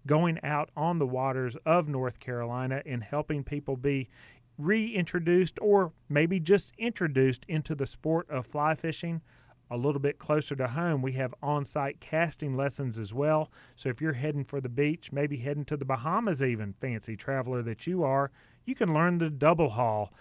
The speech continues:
so that you can cast to the saltwater fish. And speaking of saltwater, Wes,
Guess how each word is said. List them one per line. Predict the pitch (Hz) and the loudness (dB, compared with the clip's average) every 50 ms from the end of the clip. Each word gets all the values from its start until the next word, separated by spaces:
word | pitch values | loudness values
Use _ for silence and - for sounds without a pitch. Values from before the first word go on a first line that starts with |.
| - - - _ | -20 -20 -20 _
so | - - 139 | -4 0 0
that | 131 123 - - | 0 0 -2 -4
you | 165 151 | -8 -6
can | - 131 117 | -6 -8 -10
cast | - 135 139 139 143 131 - | -6 -6 -4 -4 -4 -6 -8
to | - 131 | -10 -10
the | 123 113 | -10 -8
saltwater | - - 147 139 139 - 147 131 131 123 123 | -8 -6 -6 -6 -4 -4 -4 -4 -4 -4 -6
fish. | 117 - - 147 156 165 160 - - | -10 -4 -2 0 0 0 -2 -4 -6
And | 131 110 - | -8 -8 -8
speaking | - - - _ 202 220 226 - - 247 240 240 240 - _ | -10 -14 -6 _ -4 -4 -4 -4 -6 -6 -6 -6 -8 -10 _
of | 185 185 208 208 - | -4 -4 -4 -4 -6
saltwater, | - - - 208 208 202 214 - _ - 151 131 139 131 127 123 | -10 -8 -2 0 0 0 0 -2 _ -2 0 0 2 2 0 0
Wes, | 120 123 127 131 139 143 147 - - | -2 -2 0 0 0 -2 -2 -4 -10